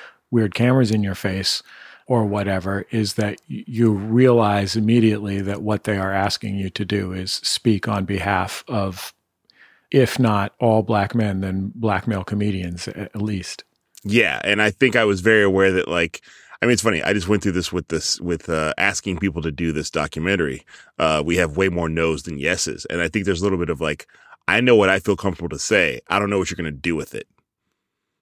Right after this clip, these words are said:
Speaker 2: And also, I don't know, and maybe people have the same feeling when they say no to me, I don't know that this is the format for me to weigh in in any sort of real way. Like, this is, T M Z is not,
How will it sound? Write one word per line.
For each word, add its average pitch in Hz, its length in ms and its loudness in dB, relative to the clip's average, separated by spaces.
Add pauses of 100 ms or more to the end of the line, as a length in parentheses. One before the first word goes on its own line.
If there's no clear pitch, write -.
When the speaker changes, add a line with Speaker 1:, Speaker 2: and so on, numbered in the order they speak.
(180)
Speaker 2:
And 104 120 4
also, 104 560 4
I 98 100 0
don't 110 200 2
know, 98 220 4
and 92 100 2
maybe 104 220 2
people 95 220 -2
have 92 80 2
the 87 60 -4
same 90 220 -4
feeling 87 200 -2
when 85 100 -4
they 82 60 -4
say 87 140 -6
no 80 120 -4
to 82 80 -4
me, 92 160 0 (400)
I 131 120 2
don't 147 120 4
know 123 80 6
that 107 120 2
this 107 160 -2
is 98 80 -4
the 98 100 -2
format 98 460 2
for - 100 -8
me 87 180 0
to 82 100 -2
weigh 82 440 2
in 80 100 -2
in 73 140 -6
any 80 160 -2
sort 76 200 -4
of 71 120 -12
real 71 220 -6
way. 67 320 -8 (100)
Like, - 200 -6
this - 200 0
is, 92 80 -4
T 117 240 2
M 95 120 2
Z 98 120 2
is 85 160 0
not, 80 240 -2